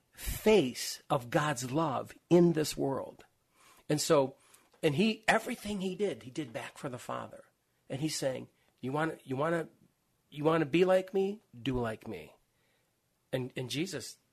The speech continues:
loved everyone. He just, he, he just, you know, Samaritans, Jewish people, northern, southern,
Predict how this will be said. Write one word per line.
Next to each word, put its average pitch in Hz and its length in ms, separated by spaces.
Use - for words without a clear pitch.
loved 127 460
everyone. - 300
He - 140
just, 139 340
he, 170 240
he 214 140
just, - 300
you 170 100
know, 120 180
Samaritans, 196 840
Jewish 196 400
people, 190 300
northern, 185 480
southern, 175 500